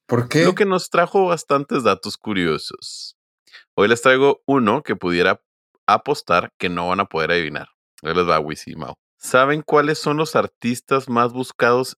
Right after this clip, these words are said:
Speaker 2: en internet? O bueno, más bien, ¿cuáles fueron los artistas más buscados en internet en el dos mil veinte?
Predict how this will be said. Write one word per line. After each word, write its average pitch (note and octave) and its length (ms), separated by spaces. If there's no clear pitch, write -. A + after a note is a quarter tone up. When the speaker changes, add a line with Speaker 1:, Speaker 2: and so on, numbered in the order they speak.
Speaker 2:
en F#2+ 160
internet? F#2 500
O G2+ 60
bueno, B2 380
más A2 100
bien, A#2 140
¿cuáles B2 280
fueron B2 280
los A#2 160
artistas G2+ 400
más A2 120
buscados A2+ 460
en G#2 80
internet F2 480
en G2+ 80
el G2 120
dos D#2 180
mil F2+ 200
veinte? C3 360